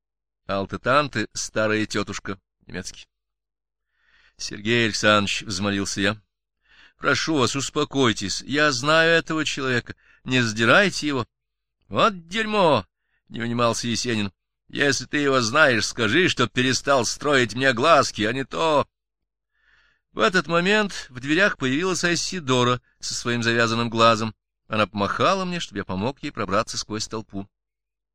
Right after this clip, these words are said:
Мне пришлось оставить Есенина и направиться к Айсидоре. Мы с ней шли к столику, когда я увидел, что к нам проталкивается Кесслер. Встреча была неизбежна. Разумеется, он сразу узнал Диву.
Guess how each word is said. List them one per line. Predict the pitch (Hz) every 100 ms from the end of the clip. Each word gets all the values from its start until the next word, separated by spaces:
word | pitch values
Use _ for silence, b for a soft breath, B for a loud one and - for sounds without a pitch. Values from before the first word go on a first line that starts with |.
| _
Мне | 147 226
пришлось | - 120 - 113 107
оставить | 107 - 107 101 107 107 -
Есенина | - 180 190 208 214 _ _ _ _ -
и | 220
направиться | 147 131 156 147 147
к | 139
Айсидоре. | 120 135 113 104 98 - _ _ _
Мы | - 160 147
с | -
ней | 151 147
шли | - 139 143
к | -
столику, | - 185 196 127 107 - _ _
когда | - 117 117
я | 120 117
увидел, | 113 147 165 -
что | - 110
к | -
нам | 123 156
проталкивается | 113 104 156 165 147 143 - 123
Кесслер. | - 156 - - 98 - _ _
Встреча | - - - 180 - 117
была | 107 101
неизбежна. | 123 175 160 117 123 107 90 90 _ _ _ _
Разумеется, | 120 104 117 113 120
он | 117
сразу | - 175 131 98
узнал | 92 104 98
Диву. | 90 95 92